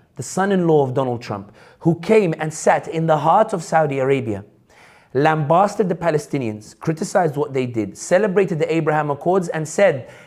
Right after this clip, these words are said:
that this is all a ploy to ruin normalization between Saudi and Israel, but they will not succeed. If you are the head of state of Saudi Arabia,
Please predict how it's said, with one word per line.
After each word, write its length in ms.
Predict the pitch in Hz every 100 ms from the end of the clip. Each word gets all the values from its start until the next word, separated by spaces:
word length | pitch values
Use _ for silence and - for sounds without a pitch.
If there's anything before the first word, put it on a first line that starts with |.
| -
that 180 | 156 170
this 160 | 190
is 120 | 190
all 260 | 185 202 208
a 60 | 185
ploy 280 | - 196 190
to 140 | -
ruin 360 | 170 208 202 185
normalization 760 | 190 180 175 165 180 175 170
between 280 | 151 147 165
Saudi 400 | 151 175 156 147
and 100 | 139
Israel, 420 | 170 170 196 202 202 -
but 180 | 170 170
they 120 | 190
will 120 | 196 185
not 220 | 180 175
succeed. 500 | 170 - 123 104 98 - _
If 220 | - 135 139
you 320 | 135 175 190
are 100 | 180
the 140 | 170
head 240 | 143 156 156
of 80 |
state 460 | 156 - 160 143 -
of 100 | 117
Saudi 400 | - 123 113 113
Arabia, 460 | 104 110 95 87